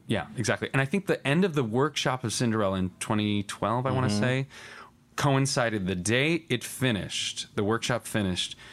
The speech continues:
Speaker 1: Laura Osnes took the cast to a yo-, frozen yogurt place.
Speaker 2: Yep.
Speaker 1: And I got the phone call while we were there
Speaker 2: While you were there.
Speaker 1: that you g-, that I got Frozen.
Speaker 2: That's awesome.
Speaker 1: So I'm gonna be the villain.
Speaker 2: Well, so, yeah, the,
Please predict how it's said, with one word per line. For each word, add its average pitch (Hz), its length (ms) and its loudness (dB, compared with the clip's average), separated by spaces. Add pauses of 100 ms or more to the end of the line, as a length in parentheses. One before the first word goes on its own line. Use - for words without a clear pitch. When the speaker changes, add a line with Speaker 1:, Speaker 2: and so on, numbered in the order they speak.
(360)
Speaker 1:
Laura 113 260 2
Osnes 101 760 -2 (220)
took - 180 0
the 120 80 -2
cast 101 520 -4
to 92 520 4 (680)
a 107 100 -2
yo-, 98 220 0
frozen 101 360 0
yogurt 87 300 -2
place. 101 360 -2
Speaker 2:
Yep. - 80 -20 (460)
Speaker 1:
And 110 100 0
I 107 60 -2
got 104 200 -2
the 113 60 -4
phone 101 220 -4
call 90 260 0
while 90 160 0
we 90 100 -2
were 92 100 -2
there 98 300 0
Speaker 2:
While 98 140 0
you 95 80 -4
were 90 80 -4
there. 90 200 -8
Speaker 1:
that 98 160 -4
you 101 100 -2
g-, - 180 -6
that 98 140 -2
I 87 40 -4
got 87 280 -4 (180)
Frozen. - 460 -8
Speaker 2:
That's 95 260 -4
awesome. 82 140 -6
Speaker 1:
So - 120 -4
I'm 95 80 -2
gonna 90 120 -2
be 90 60 -4
the 87 100 -6
villain. - 380 -8
Speaker 2:
Well, 110 140 0
so, 101 560 -2
yeah, 113 200 -2
the, 95 140 -2